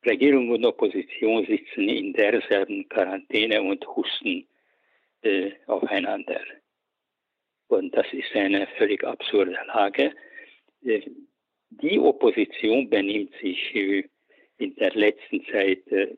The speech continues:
ich würde sagen, eigentlich gemäßigt. Sie wollen zusammenarbeiten. Und diese Zusammenarbeit will offensichtlich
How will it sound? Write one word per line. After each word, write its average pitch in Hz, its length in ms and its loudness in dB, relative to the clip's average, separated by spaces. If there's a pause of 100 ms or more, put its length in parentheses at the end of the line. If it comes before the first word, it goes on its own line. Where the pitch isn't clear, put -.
ich - 200 -6
würde 98 300 0
sagen, 95 600 -4 (260)
eigentlich 95 560 -4
gemäßigt. 110 920 -4
Sie 90 160 -8
wollen 110 380 0
zusammenarbeiten. 101 1300 0 (1120)
Und 104 200 0
diese 170 280 2
Zusammenarbeit 98 1040 -2
will 104 320 -2
offensichtlich - 880 -6